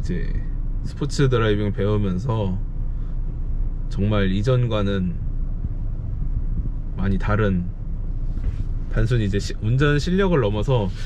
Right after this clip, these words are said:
약간 삶을 다르게 사는 그런 계기가 됐달까. 이제 그냥 노멀한 <laughs> 잽잽이에서 그래도 아직 뭐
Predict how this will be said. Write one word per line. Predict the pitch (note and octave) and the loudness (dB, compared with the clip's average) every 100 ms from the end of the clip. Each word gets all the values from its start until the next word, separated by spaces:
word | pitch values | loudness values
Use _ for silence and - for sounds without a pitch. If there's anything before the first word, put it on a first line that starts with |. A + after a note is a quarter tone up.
| - - | -2 -2
약간 | F2 A#2 | 2 0
삶을 | - F3+ F#3+ F3 C#3+ | 2 2 4 2 2
다르게 | A#2+ A#2 C#3+ C3+ C3+ C3 | 0 4 4 4 2 2
사는 | C3 A#2+ A2+ G#2+ G#2 G2 F#2+ G2 - - - - - - | 2 0 0 0 0 -2 -2 0 0 -2 -4 -6 -8 -6
그런 | G2 G2+ G2 F2+ - - - - - - - - - - | 0 2 2 0 0 0 0 0 0 0 0 0 0 0
계기가 | A2+ A#2 A2+ | 2 2 2
됐달까. | G#2 F#2 A2 G#2+ - F#2 F2+ - - - - - - - - - | 2 0 2 0 0 0 0 0 -2 -2 -2 0 0 0 0 0
이제 | G#2 F#2+ | 0 0
그냥 | A2 G#2+ G2 F#2+ F#2 | 2 2 2 2 2
노멀한 | F#2 A2 A#2+ A#2 A2 G#2 - - - - | 2 2 4 4 2 2 0 -4 -2 -2
<laughs> | - - - | -2 -2 0
잽잽이에서 | D#3 D#3+ F#3 D3+ C3 A#2 C3+ B2+ C3+ - - - - - - - | 0 2 4 4 4 4 2 2 0 -4 -4 -4 -4 -2 -2 0
그래도 | G#2 G#2+ G2 | 0 2 2
아직 | G#2+ A2 | 2 2
뭐 | G#2+ G2+ F#2 F2 | 2 2 2 0